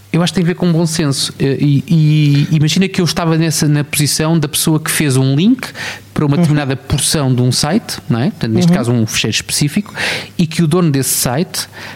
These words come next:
Speaker 1: disse, "Epá, ouve lá, já que linkaste para o site, linka antes para ali, em vez de linkares para o outro lado." E, tentando fazer aqui de advogado do diabo,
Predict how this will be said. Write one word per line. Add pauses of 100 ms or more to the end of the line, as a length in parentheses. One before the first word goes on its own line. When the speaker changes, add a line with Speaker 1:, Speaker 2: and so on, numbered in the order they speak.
(180)
Speaker 1:
disse,
"Epá,
ouve
lá,
já
que
linkaste
para
o
site,
linka
antes
para
ali, (100)
em
vez
de
linkares
para
o
outro
lado." (540)
E, (180)
tentando
fazer
aqui
de
advogado
do
diabo,